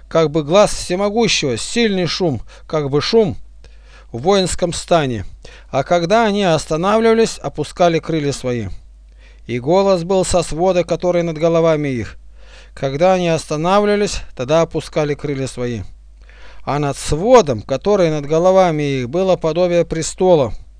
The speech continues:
по виду как бы из камня сапфира. А над подобием престола было как бы подобие человека вверху на нём. И видел я как бы пылающий металл, как бы вид огня внутри него вокруг.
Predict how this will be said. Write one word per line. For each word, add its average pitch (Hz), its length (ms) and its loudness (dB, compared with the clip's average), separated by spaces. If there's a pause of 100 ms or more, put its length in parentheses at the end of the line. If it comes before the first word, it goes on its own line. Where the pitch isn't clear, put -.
(120)
по 113 120 -6
виду 170 400 -2
как 165 280 0
бы 156 140 -4
из 135 140 -6
камня 165 380 -2
сапфира. 143 680 -4 (680)
А 156 280 2
над 151 220 -4
подобием 156 560 2
престола 156 720 6 (160)
было 160 300 0
как 190 260 0
бы 185 100 -2
подобие 165 460 -2
человека 165 580 0
вверху 143 400 -4
на 131 140 -4
нём. 117 280 -6 (760)
И 117 160 -4
видел 196 400 0
я 196 260 2
как 180 300 0
бы 185 100 0
пылающий 180 640 2
металл, 180 500 4 (200)
как 139 220 -2
бы 156 120 0
вид 180 240 -2
огня 185 560 2
внутри 165 460 -4
него 151 280 0
вокруг. 135 480 -6